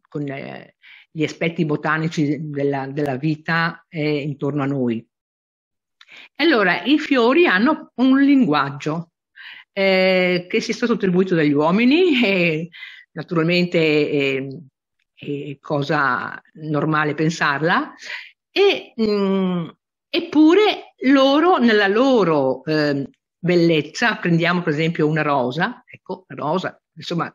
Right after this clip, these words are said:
tutti <laughs> hanno parlato della rosa, e io sono proprio l'ultima <laughs> a poterne parlare. Mm,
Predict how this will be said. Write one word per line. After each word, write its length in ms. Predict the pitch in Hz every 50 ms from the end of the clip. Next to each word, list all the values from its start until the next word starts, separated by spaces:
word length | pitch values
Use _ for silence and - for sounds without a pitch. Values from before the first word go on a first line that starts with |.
| _ 196 175
tutti 280 | - 226 220 220 190 156
<laughs> 0 |
hanno 140 | 156 -
parlato 300 | 180 - 175 180 185 220
della 220 | 214 196 180 180 185
rosa, 440 | 180 180 220 254 294 294 233 151 - - - - - - - - -
e 580 | - 190 185 180 180 175 170 175 175 175 - -
io 240 | - 214 240 240
sono 220 | 226 - 196 190 185
proprio 260 | 185 202 196 - 180
l'ultima 420 | 180 190 196 185 - 202 175 175
<laughs> 0 |
a 420 | 170 - - 175 175 - - - _ _ _
poterne 440 | _ 190 170 - 180 175 190 190 185
parlare. 540 | 226 233 233 233 180 175 196 226 190 180 180 - - - - - - - _ _ 240
Mm, 260 | 233 226 220 208 190